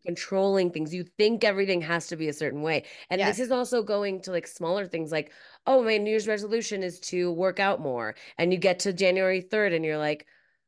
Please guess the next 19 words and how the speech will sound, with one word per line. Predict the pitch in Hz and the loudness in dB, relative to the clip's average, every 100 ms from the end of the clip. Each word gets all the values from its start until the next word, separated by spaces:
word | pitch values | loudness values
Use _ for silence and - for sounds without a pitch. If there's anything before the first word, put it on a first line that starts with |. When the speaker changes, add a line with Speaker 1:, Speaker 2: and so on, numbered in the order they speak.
| _ _ | _ _
Speaker 1:
"Oh | 156 170 | -2 2
no, | 185 175 | 4 4
I | 165 | 4
didn't | 170 170 | 0 -2
go | 170 | -2
to | 165 | -2
the | |
Speaker 2:
Mm. | 185 | -4
Speaker 1:
gym | 190 180 | -4 0
yesterday. | 190 202 - 202 185 185 - | 0 -2 -4 -2 0 0 -2
I | 160 | -4
don't | 160 156 | -6 -8
think | 160 | -6
I'm | 165 | -2
gonna | 170 | -2
have | 170 | -2
time | - 180 170 | -4 -4 -2
today." | 175 185 180 180 _ _ _ _ | 0 2 0 -4 _ _ _ _
Bend. | 240 277 247 127 90 | 2 2 2 -2 -10